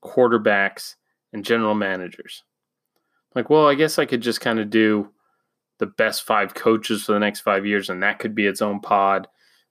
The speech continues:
And that could be the next five. I could do five quarterbacks for the next five years, and that could be its own pod. Teams with the best rosters for the next five years, that could be its own pod. So I kinda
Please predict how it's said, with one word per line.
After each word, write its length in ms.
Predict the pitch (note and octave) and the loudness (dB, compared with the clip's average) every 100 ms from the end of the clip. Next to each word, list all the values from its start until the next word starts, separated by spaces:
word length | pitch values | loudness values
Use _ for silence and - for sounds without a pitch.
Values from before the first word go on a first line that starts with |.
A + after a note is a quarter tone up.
| - | -4
And 80 | |
that 60 | G2+ | -4
could 120 | G#2 | 0
be 100 | G#2+ | 0
the 100 | G2+ | 2
next 200 | G2+ G#2 | 0 -2
five. 480 | - G2+ G2+ F#2+ F#2 _ _ _ _ _ _ _ _ _ _ _ _ _ _ _ _ _ _ A#2+ | -2 2 2 0 -4 _ _ _ _ _ _ _ _ _ _ _ _ _ _ _ _ _ _ -4
I 180 | G#2 | -2
could 120 | G2 G#2+ | 0 -2
do 100 | G#2 | -2
five 280 | - G#2 | 0 0
quarterbacks 760 | - - B2+ A2+ A2 G#2 G2+ - | -2 2 2 4 4 2 2 -4
for 140 | - G#2+ | 0 4
the 80 | |
next 220 | G#2+ G#2 - | 4 0 0
five 300 | G#2+ G2 G2+ | 0 0 0
years, 580 | G#2 G2+ G2+ G2 - - _ _ | 0 0 -2 -4 -10 -18 _ _
and 100 | G#2+ | -2
that 140 | G#2+ | 0
could 140 | - A2 | 0 0
be 120 | A2 | 2
its 160 | G2+ A2 | 2 0
own 200 | G2+ F#2+ | -2 -2
pod. 520 | - G2+ G2 F#2+ G2+ _ _ _ _ _ _ _ _ _ _ _ _ _ _ _ _ _ _ _ | 2 4 2 0 -4 _ _ _ _ _ _ _ _ _ _ _ _ _ _ _ _ _ _ _
Teams 280 | - C3+ G#2+ | 0 0 0
with 80 | A2 | -2
the 60 | |
best 280 | G2 G#2 - | 0 -2 0
rosters 760 | G2+ G2+ G#2 - - G#2 G2+ | 2 4 4 0 0 0 0
for 140 | - G#2+ | -4 0
the 80 | G#2 | 0
next 200 | G#2+ - | 0 -2
five 300 | G#2 G2+ G2 | 0 0 -2
years, 480 | G2+ G2+ G2+ G2 | -2 -2 -2 -2
that 140 | - G2+ | -2 -2
could 100 | G#2+ | -2
be 120 | G#2 | -2
its 160 | G2 G#2 | 0 -2
own 160 | F#2+ | -4
pod. 380 | - G#2+ G2 G2 | -2 2 2 2
So 120 | - | 0
I 60 | A#2+ | 0
kinda 340 | B3+ C4+ - | 2 2 0